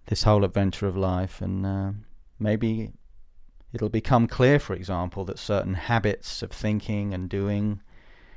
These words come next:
are not really serving us. Maybe we'll find we don't really want to go back to,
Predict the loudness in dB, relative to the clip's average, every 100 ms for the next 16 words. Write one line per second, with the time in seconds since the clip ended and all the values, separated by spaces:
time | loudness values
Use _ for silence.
0 | -20 -20 -20 -20 -20 -20 -20 -4 2 2
1 | 4 2 2 0 -2 -2 -4 -8 -12 -16
2 | -20 -20 -20 -12 -2 -2 0 0 2 2
3 | 2 4 2 2 2 4 2 2 -2 2
4 | 2 4 2 2 -2 -12 -12 -14 -20 -20
5 | -20 -20 -20 -20 _ -12 -4 -2 -2